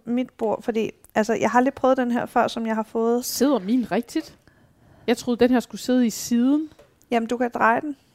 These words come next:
Speaker 1: Prøv at se, om du ikke kan dreje sådan her.
Speaker 2: Nå, sådan
Speaker 1: Ja,
Speaker 2: der.
Speaker 1: lige præcis.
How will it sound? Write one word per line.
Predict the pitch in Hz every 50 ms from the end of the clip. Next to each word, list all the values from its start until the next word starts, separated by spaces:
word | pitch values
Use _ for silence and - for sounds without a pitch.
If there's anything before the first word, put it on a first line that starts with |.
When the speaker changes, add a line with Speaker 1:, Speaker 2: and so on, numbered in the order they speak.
| _ _ _
Speaker 1:
Prøv | - 294 277
at | 269
se, | 285 277
om | 269 262
du | 277
ikke | 269 269 -
kan | 285 269 262 262 - _ _ - -
dreje | 262 262 269 285 - -
sådan | 302 294
her. | 294 294 294 277 _ _ _ _ _ - - - _ - - _ _ _ _ _ _ _ _ _ _ _ _ _ _ _ _ _ _ _ _ _ _ _ _ _ _ _ _ _ _ _ _ _ _ _ _ _ _ _ _ _ _ _ - _ _ _ _ _ _ _ _ _ _ _ _ _ - - - _ _ _ _ _ -
Speaker 2:
Nå, | - 202 220 254 302 339 339 320 302 262 226 196 180 170 165 175 180 -
sådan | - - 254 320 285
Speaker 1:
Ja, | 214
Speaker 2:
der. | 175 - - - _ _ _ _
Speaker 1:
lige | - 277 320 320
præcis. | 262 202 - - - - - - -